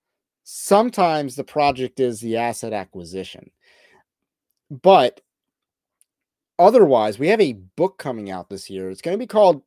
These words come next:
Winning Not Winsome, Ten Commandments of Spiritual Warfare. So I do wanna, you know, plug the book.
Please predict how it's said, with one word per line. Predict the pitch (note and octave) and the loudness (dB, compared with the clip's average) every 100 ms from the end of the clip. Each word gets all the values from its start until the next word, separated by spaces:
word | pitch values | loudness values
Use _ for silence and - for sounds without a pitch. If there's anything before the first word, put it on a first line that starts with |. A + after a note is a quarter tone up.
| _ | _
Winning | C3+ A2 D#3+ G#3 G3+ | -14 -8 -6 -4 -4
Not | F3 D#3+ - | -2 -2 -4
Winsome, | A#2+ C3+ C3+ D3 C3+ | -6 -6 -8 -8 -10
Ten | C3 C#3 E3 | -10 -12 -10
Commandments | D#3+ C#3+ C3+ C3 A#2+ | -10 -8 -8 -8 -12
of | |
Spiritual | - - A#2+ A2 A2 F#2 | -14 -8 -8 -8 -10 -10
Warfare. | F#2 A#2 D3 E3 - F#2+ E2+ D2+ D2+ _ _ _ _ _ | -10 -6 -4 -6 -10 -10 -8 -12 -16 _ _ _ _ _
So | - A#2 G2+ | -12 -8 -6
I | G2+ | -6
do | G#2 C#3+ | -6 -4
wanna, | F3+ F3 D3 C3+ _ - | -2 0 -2 -4 _ -16
you | G#2 | -14
know, | G2+ | -14
plug | - D3+ E3+ G3 | -8 0 0 0
the | F#3+ | -2
book. | F3 F#3+ - | -2 -2 -6